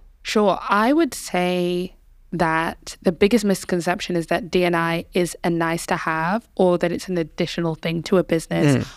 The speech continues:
Speaker 1: when in reality, diversity and inclusion and equity actually are all fundamentals and core principles in actually building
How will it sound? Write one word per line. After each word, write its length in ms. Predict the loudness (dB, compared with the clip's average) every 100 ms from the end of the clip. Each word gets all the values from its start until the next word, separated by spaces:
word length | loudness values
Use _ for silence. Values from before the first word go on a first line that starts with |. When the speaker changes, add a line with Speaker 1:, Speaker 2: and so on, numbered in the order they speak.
| -8
Speaker 1:
when 380 | 2 4 4 0 -2
in 100 | 0
reality, 540 | 2 4 2 -2 -4 -2
diversity 460 | 0 0 -2 -4
and 60 | -2
inclusion 580 | 0 0 2 2 0 -2 _
and 380 | -4 -2 -2 -4
equity 380 | -6 -6 -10 -6
actually 440 | -4 -6 -8 -8 -8 -16 -20 -20 -2
are 340 | 2 2 0 -4 -12 _ _
all 140 | 2 2
fundamentals 960 | 2 0 2 0 0 -2 -2 -2 -2 -4
and 180 | -6 -4
core 280 | -2 0 0
principles 560 | -2 -4 -4 -4 -2
in 100 | -2
actually 440 | -4 -4 -8 -6 -8
building 560 | -4 -2 -2 -2 -4